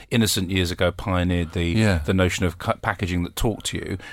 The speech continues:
Speaker 1: This takes it somewhere else again. It kind of, it has, it's got an artistic feel to it.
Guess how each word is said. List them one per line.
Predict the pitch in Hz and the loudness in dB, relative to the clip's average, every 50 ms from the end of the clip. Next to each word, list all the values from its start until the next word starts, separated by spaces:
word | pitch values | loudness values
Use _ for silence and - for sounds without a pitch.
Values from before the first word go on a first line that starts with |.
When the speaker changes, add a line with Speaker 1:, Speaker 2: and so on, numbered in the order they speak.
| - - - | -18 -16 -6
Speaker 1:
This | - 104 120 117 - - | -2 0 2 2 2 0
takes | - 135 120 107 - - - | 2 0 0 0 0 -2 -2
it | 113 92 | -2 -2
somewhere | - - 117 104 104 104 110 123 | 0 2 2 4 4 4 4 4
else | 120 104 98 - - | 4 4 2 0 -4
again. | 101 92 143 135 107 85 85 | -2 0 2 2 2 2 0
It | 87 - | -4 -6
kind | - - 110 101 | -4 -2 0 2
of, | 98 90 101 | 2 2 0
it | 98 - | 0 -2
has, | - - - 107 104 101 95 90 - - - | -2 -2 0 2 2 2 2 0 -4 -6 -4
it's | 110 101 95 - | -6 -4 -4 -4
got | - - 101 101 | -2 0 0 2
an | 101 | 2
artistic | 101 95 - - 143 - - - - - | 0 0 -2 -4 -6 -4 -6 -8 -10 -10
feel | - 82 78 76 | -8 -8 -8 -8
to | - - 87 80 | -8 -8 -8 -8
it. | - | -8